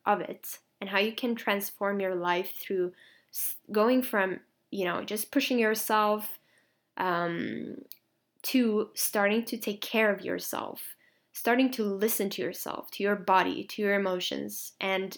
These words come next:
to your needs, and starting to fulfill them in a self-caring way.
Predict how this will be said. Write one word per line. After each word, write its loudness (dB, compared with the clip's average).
to -6
your 0
needs, -2
and -2
starting 4
to -4
fulfill 2
them 0
in 2
a -4
self-caring -4
way. -8